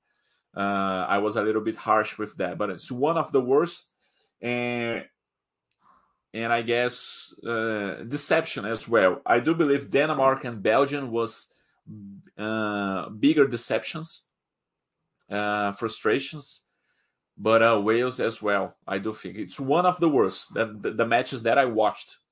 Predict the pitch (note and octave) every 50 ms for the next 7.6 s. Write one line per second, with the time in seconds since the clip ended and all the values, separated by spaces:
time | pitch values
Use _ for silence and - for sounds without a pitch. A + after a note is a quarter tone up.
0 | _ _ _ _ _ _ _ _ _ _ _ _ _ _ _ _ _ _ _ _
1 | _ _ _ _ A#2+ _ _ _ _ _ _ _ _ _ _ _ _ _ _ _
2 | _ _ _ _ _ _ _ _ _ _ _ _ _ _ _ _ _ _ _ _
3 | _ _ _ _ - - - - - - _ _ _ _ _ _ _ _ _ _
4 | _ - - - - - - C3 C3 C#3+ D3+ D#3+ E3+ D#3+ - - _ _ - A2
5 | G#2+ G2+ G2+ G2+ G#2 G2+ G2 F#2+ F#2 F#2 F#2 F2+ F2+ F2 F2 E2+ E2+ F2 - _
6 | _ _ _ _ _ _ _ _ _ _ _ - F#2 F#2+ G2+ G2 - - A2+ G#2+
7 | G#2 G2 F#2 G2 G#2 A#2 B2 C#3 D#3 D#3 E3